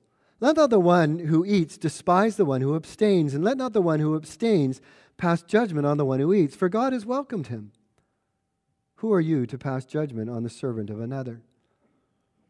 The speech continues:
In other words, who are you to judge or pass judgment on a servant of God? "It is before his own master that he stands or falls, and he will be upheld,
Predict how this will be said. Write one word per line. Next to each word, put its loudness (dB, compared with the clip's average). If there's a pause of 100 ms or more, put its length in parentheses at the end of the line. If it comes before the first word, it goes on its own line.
(680)
In -8
other -4
words, -8
who -6
are 0
you 0
to -8
judge -6 (480)
or -8
pass -6
judgment -6
on -8
a -12
servant -8
of -16
God? -12 (4000)
"It 2
is 0
before 0
his 0
own -2
master -2
that 0
he -2
stands -4
or -4
falls, -6
and -6
he -4
will -2
be -2
upheld, -6